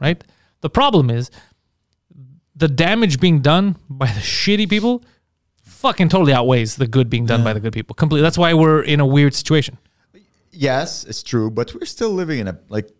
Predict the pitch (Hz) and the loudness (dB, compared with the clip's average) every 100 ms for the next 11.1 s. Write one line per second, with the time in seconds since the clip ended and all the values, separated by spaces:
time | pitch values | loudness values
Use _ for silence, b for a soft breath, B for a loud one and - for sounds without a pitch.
0 | _ _ _ _ _ _ _ _ _ _ | _ _ _ _ _ _ _ _ _ _
1 | _ - 233 151 90 120 104 - - 117 | _ -12 -8 -6 -8 -8 -10 -10 -10 -6
2 | 123 113 330 370 339 233 135 113 302 240 | -4 0 0 2 2 4 2 2 2 2
3 | - 107 - 127 185 160 202 107 120 143 | 0 -4 -2 0 0 0 0 -2 -2 -2
4 | - 151 143 113 170 120 151 180 220 208 | 0 2 2 0 -2 -4 -6 -6 -4 0
5 | 143 - 147 120 104 90 - 107 - 107 | 0 -2 -4 -6 -8 -12 -8 -6 -2 -2
6 | 104 98 107 113 151 120 - 117 101 92 | 0 -2 -2 -2 -2 -6 -8 -8 -8 -10
7 | 92 87 90 113 101 104 101 101 98 98 | -10 -12 -12 -8 -8 -8 -10 -6 -4 -4
8 | 101 95 - 143 160 143 120 123 127 107 | -6 -10 -12 -4 -2 -2 -4 -6 -8 -8
9 | 98 104 101 98 90 85 87 78 76 139 | -10 -6 -4 -4 -6 -10 -10 -8 -8 -4
10 | 190 190 170 170 190 147 - 147 131 113 | -2 -4 -4 -6 -6 -8 -6 -6 -4 -6
11 | 98 | -10